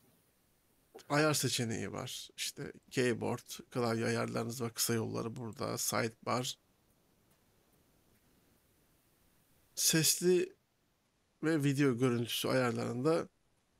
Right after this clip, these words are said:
ne kullanıyorsanız işte output, çıkış aygıtınız. Biz SteelSeries Sonar kullandığımız için bunu seçtik. Mikrofonda yine ay-, aynı uygulamadan mikrofon uygulamasını seçiyorsunuz. Buradan kamerayı seçiyorsunuz.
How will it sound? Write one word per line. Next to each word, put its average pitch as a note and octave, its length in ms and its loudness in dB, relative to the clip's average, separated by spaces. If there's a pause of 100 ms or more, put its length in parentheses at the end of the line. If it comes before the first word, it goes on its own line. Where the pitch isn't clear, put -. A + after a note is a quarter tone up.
(160)
ne F#3 200 4
kullanıyorsanız C3+ 920 4
işte - 360 -2 (800)
output, C3+ 500 0
çıkış - 260 0
aygıtınız. B2+ 800 -2 (200)
Biz C#3+ 420 -2 (1000)
SteelSeries C#3+ 760 2
Sonar C#3 440 2
kullandığımız A2+ 640 -2
için D3+ 300 0
bunu C#3+ 200 2
seçtik. C3+ 600 -4 (1160)
Mikrofonda D#3 580 4
yine D3+ 160 6
ay-, D3 280 6 (120)
aynı D3+ 260 4
uygulamadan B2 640 2
mikrofon D3 400 2
uygulamasını A#2 580 2
seçiyorsunuz. C#3 560 -2
Buradan C3 200 2
kamerayı A#2+ 500 0
seçiyorsunuz. A#2 840 -4